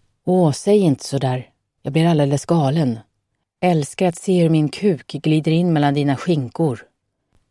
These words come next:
Jag älskar att se hur de gungar när jag rör mig i dig.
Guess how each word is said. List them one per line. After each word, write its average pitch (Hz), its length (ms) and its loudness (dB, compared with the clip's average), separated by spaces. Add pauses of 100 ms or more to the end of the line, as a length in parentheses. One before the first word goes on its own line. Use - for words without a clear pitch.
(520)
Jag 175 140 -2
älskar 180 440 2
att 147 100 0
se 175 280 2
hur 151 80 4
de 143 220 2
gungar 151 460 4
när 135 120 2
jag 135 120 2
rör 160 220 2
mig 151 160 2
i 131 40 0
dig. 120 380 -6